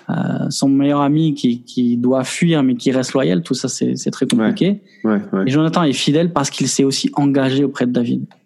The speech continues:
Speaker 1: Et la notion d'engagement et de fidélité, les deux vont ensemble.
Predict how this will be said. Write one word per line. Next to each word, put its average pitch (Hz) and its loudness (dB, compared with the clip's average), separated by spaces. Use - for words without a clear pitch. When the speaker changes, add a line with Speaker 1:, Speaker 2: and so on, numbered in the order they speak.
Speaker 1:
Et 139 2
la 139 2
notion 139 2
d'engagement 143 2
et 135 2
de 131 0
fidélité, 127 0
les 139 2
deux 127 -2
vont 139 0
ensemble. 156 0